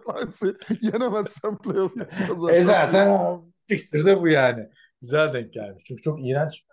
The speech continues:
Speaker 2: fixture'ler oldu. Bilmiyorum, sen dikkat ettin mi? Biz
Speaker 1: Ettim,
Speaker 2: burada
Speaker 1: ettim.
Speaker 2: Hil-, Hilmi ile çıldırdık. Washington, e, Commanders, New York Giants maçı. Washington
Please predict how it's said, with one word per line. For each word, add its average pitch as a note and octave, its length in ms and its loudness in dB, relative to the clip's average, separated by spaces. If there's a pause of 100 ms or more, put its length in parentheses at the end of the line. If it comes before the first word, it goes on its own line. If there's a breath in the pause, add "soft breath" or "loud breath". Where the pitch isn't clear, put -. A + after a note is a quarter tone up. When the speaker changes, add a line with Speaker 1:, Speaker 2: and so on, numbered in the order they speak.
(120)
Speaker 2:
fixture'ler C#3 500 -6
oldu. G2+ 420 -10
Bilmiyorum, A2+ 560 -12
sen A2 220 -8 (120)
dikkat A2+ 280 -12
ettin C#3 280 -6
mi? F3+ 320 -4 (600 soft breath)
Biz C3 120 -8
Speaker 1:
Ettim, A2 160 -14
Speaker 2:
burada C3 140 -4
Speaker 1:
ettim. B2+ 180 -6
Speaker 2:
Hil-, B2+ 160 -6
Hilmi B2 260 -6
ile B2+ 180 -2
çıldırdık. F3 520 -2
Washington, B2 760 -6 (560)
e, A2 500 -12
Commanders, B2+ 640 -6 (240)
New C#3+ 240 0
York C#3 180 0
Giants C#3 340 0
maçı. F#2+ 240 -12
Washington C3 720 -6